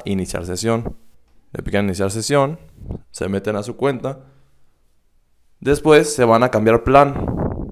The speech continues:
muy importante, y se van hasta mero abajo.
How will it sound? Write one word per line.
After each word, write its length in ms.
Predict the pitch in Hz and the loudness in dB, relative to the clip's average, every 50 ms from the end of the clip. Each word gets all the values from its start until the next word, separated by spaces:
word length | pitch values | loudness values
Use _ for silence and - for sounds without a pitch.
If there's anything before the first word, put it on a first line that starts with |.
| - - - - - - - | -14 -16 -18 -18 -20 -20 -18
muy 140 | - - 98 | -12 -10 -10
importante, 580 | 98 95 101 101 104 107 110 107 101 98 98 - - - _ _ _ | -10 -8 -10 -8 -8 -6 -6 -6 -8 -10 -12 -16 -20 -20 _ _ _
y 200 | - 147 190 214 | -6 -4 -2 0
se 160 | - - 127 | 4 4 6
van 180 | 117 110 107 113 | 6 6 4 2
hasta 180 | - - 101 | 0 -2 -2
mero 200 | 101 104 101 107 | -2 0 0 0
abajo. 440 | 104 101 95 95 - 95 95 - - | 2 2 0 -2 -4 -8 -12 -16 -16